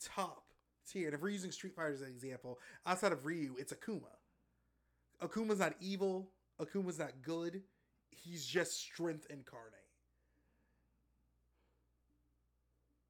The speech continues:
And I feel like that would be a more of a representation of, like, glass, a reflection of everything you are.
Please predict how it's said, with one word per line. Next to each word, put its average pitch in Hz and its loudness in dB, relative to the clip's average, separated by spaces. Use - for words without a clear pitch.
And 180 6
I 180 8
feel 196 4
like 180 2
that 151 2
would 160 2
be 147 -2
a 135 0
more 139 -4
of 127 -4
a 127 -8
representation 127 -8
of, 113 -12
like, 127 -8
glass, 120 -10
a 147 0
reflection 139 -2
of 117 -6
everything 143 -6
you 123 -8
are. 147 -12